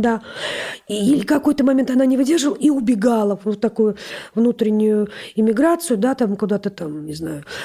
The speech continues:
замыкалась, а потом опять начинала сочувствовать и всё попу-, попускать и так далее. В общем, распускать ребёнка.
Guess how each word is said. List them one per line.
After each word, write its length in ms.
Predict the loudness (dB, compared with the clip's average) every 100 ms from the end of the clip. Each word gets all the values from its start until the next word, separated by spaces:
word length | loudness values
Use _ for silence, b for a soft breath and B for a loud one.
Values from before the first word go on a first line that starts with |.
| B
замыкалась, 680 | -2 2 2 2 2 2 -2
а 120 | -2
потом 300 | -2 0 0
опять 360 | 2 0 0 -6 B B B
начинала 360 | -4 0 0
сочувствовать 680 | 2 0 2 0 0 -2 -2
и 40 |
всё 200 | -4 -2
попу-, 280 | -2 0 -2
попускать 840 | -2 -8 -6 -4 0 2 0 -4
и 320 | -8 -6 -6 -6
так 240 | -4 0
далее. 320 | 0 0 -2 B B
В 40 | B
общем, 160 | 0
распускать 640 | 0 0 -2 -2 -2 -2 -4
ребёнка. 460 | -8 -10 -10 -20